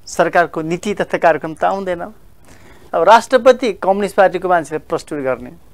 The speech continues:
लेख्ने त सरकारले हो नि। त्यसैले हामी चुनाव हारौँला जितौँला त्यो मुख्य कुरा होइन, तर मुख्य कुरा दिशा निर्देश हरायो,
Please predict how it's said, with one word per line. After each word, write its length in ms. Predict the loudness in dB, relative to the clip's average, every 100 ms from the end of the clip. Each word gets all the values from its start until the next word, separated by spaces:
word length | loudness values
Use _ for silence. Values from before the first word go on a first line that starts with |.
| -20 -20 -20 -6
लेख्ने 340 | 2 2 0 -6
त 80 |
सरकारले 520 | -6 -6 -4 -4 -4 -6
हो 140 | -10
नि। 100 | -10 -14 -20 -20 -20 -20 -20 -20 -20 -20 -20 -20 -20 -20 -20 -20 -20 -20 -20 -8 -2
त्यसैले 400 | -2 -4 -10 -14 -20 -20 -20 -20 -20 -20 -6
हामी 300 | 2 4 4
चुनाव 340 | 2 4 4
हारौँला 460 | 6 2 2 0 -2
जितौँला 400 | -4 -8 -6 -6
त्यो 180 | -6 -6
मुख्य 340 | -6 -10 -16
कुरा 180 | -12 -10
होइन, 220 | -10 -14
तर 260 | -8 -2 -2
मुख्य 460 | -2 -10 -2 -2
कुरा 320 | -2 2 2
दिशा 540 | 2 -4 -10 -4 -2 -2
निर्देश 720 | -6 -6 -6 -4 -6 -6 -16 -20 -20 -20 -20
हरायो, 580 | -4 0 2 2 -2 -10